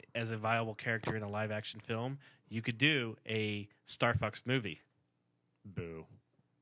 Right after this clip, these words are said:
Speaker 1: And on that note, as always,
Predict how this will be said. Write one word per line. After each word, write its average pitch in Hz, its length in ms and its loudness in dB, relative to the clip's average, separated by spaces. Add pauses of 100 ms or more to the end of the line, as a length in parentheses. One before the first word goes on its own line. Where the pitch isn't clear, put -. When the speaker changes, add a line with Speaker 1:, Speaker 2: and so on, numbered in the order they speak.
(760)
Speaker 1:
And 190 180 12
on 196 200 10
that 170 240 8
note, 110 440 -2
as 156 300 6
always, 139 680 2